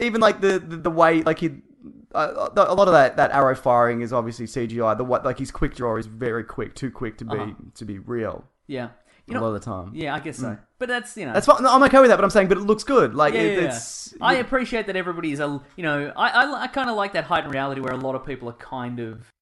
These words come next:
Speaker 2: they're, they're, they're not superhuman, but they're a li-, it's, it's a tiny bit unbelievable. Like,
Speaker 1: Yep.
Speaker 2: I remember in, like, season one,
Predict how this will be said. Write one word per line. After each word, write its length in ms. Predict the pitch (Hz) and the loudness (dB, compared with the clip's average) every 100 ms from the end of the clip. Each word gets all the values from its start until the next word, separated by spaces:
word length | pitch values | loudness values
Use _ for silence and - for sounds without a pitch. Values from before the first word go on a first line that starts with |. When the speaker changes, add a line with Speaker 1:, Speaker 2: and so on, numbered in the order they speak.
| _ - | _ -10
Speaker 2:
they're, 240 | 156 147 | -6 -6
they're, 280 | 147 156 139 | -6 -8 -8
they're 120 | 147 170 | -10 -8
not 200 | 185 - | -8 -10
superhuman, 600 | 175 165 151 160 160 175 | -8 -8 -8 -14 -12 -14
but 100 | - | -8
they're 160 | 143 | -6
a 40 | 131 | -6
li-, 140 | 135 | -8
it's, 120 | 135 156 | -12 -14
it's 240 | - 165 | -12 -10
a 40 | |
tiny 400 | 151 - 170 156 | -10 -10 -6 -6
bit 100 | 143 135 | -6 -6
unbelievable. 680 | 131 131 123 139 160 208 208 - | -6 -6 -8 -8 -10 -14 -14 -4
Like, 120 | 131 | -2
Speaker 1:
Yep. 60 | - | 0
Speaker 2:
I 20 | |
remember 240 | 214 196 | -2 -4
in, 140 | 170 156 | -6 -6
like, 160 | 151 | -8
season 460 | 151 - 143 135 127 | -6 -8 -8 -8 -10
one, 420 | 131 127 117 120 | -8 -6 -8 -12